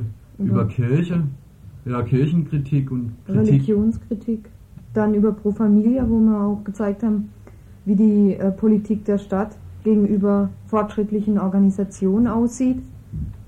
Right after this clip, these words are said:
Speaker 1: Und dann Artikel über Sexualaufklärung, zum Beispiel Onanie.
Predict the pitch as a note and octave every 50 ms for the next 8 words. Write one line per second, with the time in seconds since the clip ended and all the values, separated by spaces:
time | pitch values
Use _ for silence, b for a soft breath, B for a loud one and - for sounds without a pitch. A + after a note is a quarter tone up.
0 | - - - B B B B B B B B - A3+ G#3+ G#3+ G#3 G#3 A3 A#3+ A#3
1 | A3 G#3+ - - G#3 G#3+ G#3 - B3 - B3+ A#3+ A#3 G3+ G3+ A3 G#3+ G#3 G#3 G#3+
2 | G3+ G#3 - G3+ G#3 G3 F#3+ G3+ A#3+ A#3+ B3 A#3 - - A3+ A#3 A3+ A3+ G#3+ G#3+
3 | A3 A3 G#3 G3+ G3+ - - G#3 G3+ G3+ G3+ G3+ G3+ G3+ G3+ G#3 A3 B3+ C#4 B3+